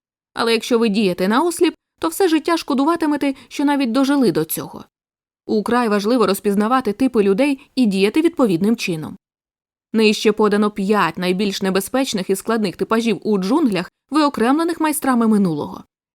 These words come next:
Як зустрінете мечника, діставайте свій меч, не читайте вірші не поетові. З буддистської школи Чань. Грім у небі. Помста Лопе де Агіре.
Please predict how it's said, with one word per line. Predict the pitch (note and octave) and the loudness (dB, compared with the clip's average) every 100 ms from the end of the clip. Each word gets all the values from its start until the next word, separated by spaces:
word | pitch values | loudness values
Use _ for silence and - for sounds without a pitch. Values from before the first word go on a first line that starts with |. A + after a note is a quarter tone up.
| - | -2
Як | A#3 G#3+ | 0 2
зустрінете | G#3 A#3 B3 G#3+ F3+ F3+ | 0 -2 0 -2 0 -2
мечника, | F#3+ C#4+ - F#3+ E3+ E3+ _ - | 0 -2 -2 -4 -4 -8 _ -2
діставайте | C4+ D4+ B3 G3+ A#3+ F#4 | 0 2 0 0 0 0
свій | - D#4+ A#3+ | 2 4 6
меч, | F3 D#3+ - _ _ | 4 -2 -8 _ _
не | D4+ C#4+ | 0 0
читайте | - C4+ B3+ A#3+ D#4 A#3 | 2 -2 0 0 2 2
вірші | G3 G3+ - F3+ F3 - | 2 0 -2 -2 -2 0
не | G#3 G3+ | 2 2
поетові. | A3 D4+ C#4+ D#3 D#3 C#3+ _ _ _ _ _ _ | 4 4 4 -2 -8 -12 _ _ _ _ _ _
З | B3+ | -2
буддистської | A#3+ C4+ G3 B3+ E4+ - G4 F#4+ | 2 2 2 2 0 2 2 2
школи | - G#3+ G#3+ A3 | 2 4 4 2
Чань. | - G3 E3+ E3+ G3 _ _ _ | 0 -4 -4 -6 -10 _ _ _
Грім | G3 G3 A3 C#4 C4+ | -4 0 4 2 4
у | C4 | 2
небі. | F#3 D#3+ - - _ _ _ _ _ | 2 -2 -8 -12 _ _ _ _ _
Помста | G#3+ G#3+ A#3+ - E4 F#4+ _ | 2 2 -2 2 2 2 _
Лопе | A#3 A#3+ A3 A3+ E4+ | 4 6 8 6 2
де | C4 A3 - | 0 -2 0
Агіре. | G3 F3+ F3+ D#3+ - | -2 -2 -4 -4 -8